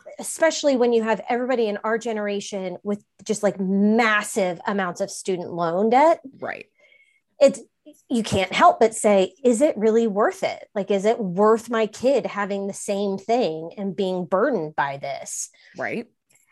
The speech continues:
Speaker 1: And so, um, I don't know. I, I just would love to see kind of ten, twenty years in the future. And if our four-year institutions are really going to be as coveted as they have been.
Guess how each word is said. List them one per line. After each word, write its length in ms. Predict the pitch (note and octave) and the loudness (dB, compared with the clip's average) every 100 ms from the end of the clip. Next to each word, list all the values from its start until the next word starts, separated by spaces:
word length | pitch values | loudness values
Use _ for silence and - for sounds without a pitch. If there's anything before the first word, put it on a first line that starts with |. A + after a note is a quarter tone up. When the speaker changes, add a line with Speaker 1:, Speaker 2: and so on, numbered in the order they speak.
| _ _ _ _ | _ _ _ _
Speaker 1:
And 220 | C4+ C4 | 4 4
so, 460 | B3+ - B3 A#3 A3+ - | 4 6 8 8 4 0
um, 500 | A3 G#3+ F#3 F3 E3 _ _ _ _ - | 0 2 2 -2 -8 _ _ _ _ -4
I 140 | - | 2
don't 240 | C#4+ D4+ C4 | 4 4 2
know. 280 | C4+ A3 - _ | 2 2 -2 _
I, 100 | G#3+ A3 | -8 -6
I 60 | A3+ | -6
just 460 | A3+ C4+ - - _ _ - | -6 -6 -10 -18 _ _ -6
would 180 | G#3 G#3+ | -2 2
love 220 | A3 G#3+ | 4 4
to 120 | A#3+ | 0
see 220 | A3 A3+ | -2 -2
kind 180 | G#3 G#3+ | -2 -2
of 60 | F#3+ | -2
ten, 300 | F#3+ G#3 G3 | -2 -4 -4
twenty 280 | - G3+ F3+ | -4 -4 -4
years 220 | F3+ F3 | -4 -4
in 80 | F3+ | -6
the 80 | D3+ | -8
future. 680 | - E3+ - C#4 F4+ F#4 - | -10 -10 0 2 2 2 2
And 240 | G#3 G3 G3 _ | 2 2 0 _
if 440 | A3+ A3 G#3 - _ _ _ _ _ _ | 4 6 2 -8 _ _ _ _ _ _
our 140 | G#3 G#3 | 0 0
four-year 520 | - G#3+ G#3+ G#3 G3 | 2 2 4 2 2
institutions 920 | F3+ - - - A#3+ A#3 G3 F3 E3+ - | -2 -6 -8 -6 -2 0 2 0 -4 -6
are 100 | F#3 | -4
really 260 | F#3+ G3 | 0 0
going 200 | F#3+ G3 | 0 -4
to 60 | F3+ | -4
be 120 | F3 | -4
as 120 | F3 - | -6 -8
coveted 640 | - G#3+ G3 E3+ D3 F3 - _ - | -6 -2 0 -2 -4 -6 -16 _ -4
as 200 | F3 D#3+ | -4 -2
they 120 | F3 | -4
have 300 | E3 D#3 D3+ - | -2 -2 -2 -2
been. 320 | D3+ C#3+ | -2 -2